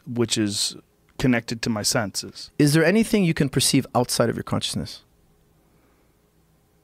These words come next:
Speaker 1: Wi-, <sighs> that's a weird say, way of saying something.
Speaker 2: It's
Speaker 1: Is there
Speaker 2: impossible.
Speaker 1: anything, but perceiving outside of my consciousness, meaning
Speaker 2: Mm-hmm.
Speaker 1: not being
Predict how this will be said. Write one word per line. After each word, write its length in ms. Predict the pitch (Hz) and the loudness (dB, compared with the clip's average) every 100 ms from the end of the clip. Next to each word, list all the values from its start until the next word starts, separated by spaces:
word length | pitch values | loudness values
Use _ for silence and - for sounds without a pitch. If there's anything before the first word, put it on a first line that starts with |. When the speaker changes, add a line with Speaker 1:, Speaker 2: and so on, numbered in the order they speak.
| _ _ _ _ _ _ _ _ _ _ _ _ _ | _ _ _ _ _ _ _ _ _ _ _ _ _
Speaker 1:
Wi-, 340 | 131 135 127 - 120 113 | 0 0 0 -6 -12 -10
<sighs> 280 | - - - | -10 -14 -6
that's 220 | 123 120 | -4 -4
a 20 | 120 | -2
weird 420 | 123 123 113 120 | 2 2 2 -2
say, 340 | - 135 113 | 0 0 0
way 220 | 107 117 | -2 0
of 100 | 107 | 0
saying 300 | - 127 113 110 | 0 -2 -2 0
something. 180 | 135 120 | 0 2
Speaker 2:
It's 80 | 143 | 2
Speaker 1:
Is 60 | |
there 80 | 160 | 2
Speaker 2:
impossible. 320 | 135 139 135 | 2 4 4
Speaker 1:
anything, 280 | 151 147 131 | 2 0 -2
but 220 | 139 - - - | -2 -2 -8 -6
perceiving 720 | - 131 - - 170 165 160 - | -2 0 0 2 2 2 0 0
outside 640 | 135 120 - 160 165 160 | 0 0 0 2 2 0
of 140 | 135 | 0
my 140 | 139 131 | 0 -2
consciousness, 680 | - 131 110 98 90 80 131 | 0 -2 -2 -4 -4 -4 0
meaning 300 | 131 120 117 | 4 6 6
Speaker 2:
Mm-hmm. 160 | 110 | 6
Speaker 1:
not 260 | 131 131 - - - _ 120 | 4 0 -4 -20 -20 _ 0
being 440 | 135 131 127 | 2 4 2